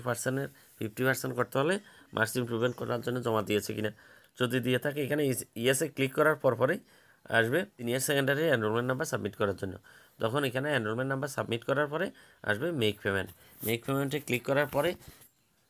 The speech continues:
নেট ব্যাংকিং, ডেবিট কার্ড, ক্রেডিট কার্ড এসবের মধ্যে দিয়ে ফিটা পে করে আপনারা ফর্ম ফিল আপটা কমপ্লিট করতে পারেন। এক্ষেত্রে পেমেন্ট অপশানে যাওয়ার পরে কীভাবে পেমেন্ট করতে হয় তা দেখার জন্য এই চ্যানেলেই এর আগে যে ভিডিও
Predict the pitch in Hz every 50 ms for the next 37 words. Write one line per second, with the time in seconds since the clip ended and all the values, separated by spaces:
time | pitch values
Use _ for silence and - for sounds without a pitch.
0 | _ _ - 117 117 117 113 117 - 123 120 117 127 127 123 120 - - - 107
1 | 113 110 113 120 - - 123 117 - - 113 107 104 120 110 - 131 123 - 107
2 | 104 - 120 117 127 131 131 117 104 - 113 117 143 156 175 180 - - - 135
3 | 131 139 147 135 123 113 110 - 147 151 185 208 208 _ _ _ _ _ _ _
4 | - - 98 95 - - 104 135 165 - _ _ _ - - 98 95 95 101 101
5 | 104 - - - - 113 101 98 101 - - 107 101 - - 95 101 92 90 -
6 | - _ _ _ _ _ _ - - - - - 117 113 135 131 - 160 143 131
7 | 123 123 135 131 143 139 127 - 151 147 147 135 131 120 113 107 104 107 110 104
8 | 104 101 - 110 110 127 135 139 135 123 113 117 123 120 - 110 104 - 117 107
9 | 101 90 - - - - - - _ - - 123 127 123 123 107 120 120 - 123
10 | 127 135 139 135 117 107 127 127 - 127 113 110 113 120 110 95 - _ _ _
11 | _ _ - - - 113 120 123 113 104 110 101 85 101 98 98 107 98 95 104